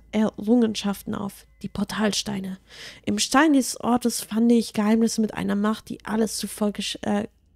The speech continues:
Gesehenes übersteigt. Macht, wie sie in den alten Götter- und Tels-, Heldensagen beschrieben wird, die man Kindern erzählt. Magie!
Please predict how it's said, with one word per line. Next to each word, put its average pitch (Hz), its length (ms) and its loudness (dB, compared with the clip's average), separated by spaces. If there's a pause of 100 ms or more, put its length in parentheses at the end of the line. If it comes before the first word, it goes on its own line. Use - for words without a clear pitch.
Gesehenes 214 800 0 (160)
übersteigt. 208 720 -4 (500)
Macht, - 440 0 (320)
wie 220 160 -6
sie - 160 -4
in 208 100 2
den 208 140 0
alten 220 320 4
Götter- 208 440 0
und 202 200 -2
Tels-, 208 500 -2 (680)
Heldensagen 220 920 4
beschrieben 196 500 -2
wird, - 380 -8
die 190 60 -8
man 196 280 -2
Kindern 202 260 2
erzählt. 190 500 -4 (160)
Magie! 202 480 0